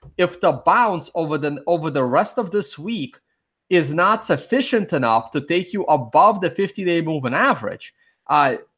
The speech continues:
the conditions are starting to brew for some significant downside, taking us to a lows below six K. It's too early to speculate on that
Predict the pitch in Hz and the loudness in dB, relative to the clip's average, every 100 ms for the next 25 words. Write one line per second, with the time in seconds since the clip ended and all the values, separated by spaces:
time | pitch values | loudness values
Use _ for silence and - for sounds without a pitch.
0 | _ 170 175 190 175 139 240 247 247 240 | _ -4 -4 0 0 2 0 2 -2 -2
1 | - - 151 139 - - 175 226 240 226 | -4 0 0 0 -12 2 4 4 2 -2
2 | 214 156 135 190 269 147 123 - _ _ | -4 -6 -4 0 2 2 -2 -6 _ _
3 | _ - 185 185 196 160 - 151 190 214 | _ -2 2 4 2 -2 -2 -2 0 -2
4 | 214 196 131 143 196 220 208 - 127 123 | 0 -2 0 2 2 0 -4 0 4 4
5 | 127 127 _ _ _ 175 196 214 202 185 | 2 -2 _ _ _ 2 4 4 4 2
6 | - - 170 151 147 - 170 147 139 180 | -2 -4 -2 0 -2 -2 0 2 4 6
7 | 196 180 139 151 135 156 147 - 139 - | 4 0 0 0 2 0 -2 -6 -6 -8
8 | - 160 117 98 _ _ - 139 - - | -8 -2 -2 -4 _ _ -4 -4 -4 -4
9 | 190 220 196 214 233 226 208 - 175 247 | -2 2 2 2 0 -2 -10 -8 -4 -2
10 | 247 185 170 151 139 139 | -2 2 2 2 0 -2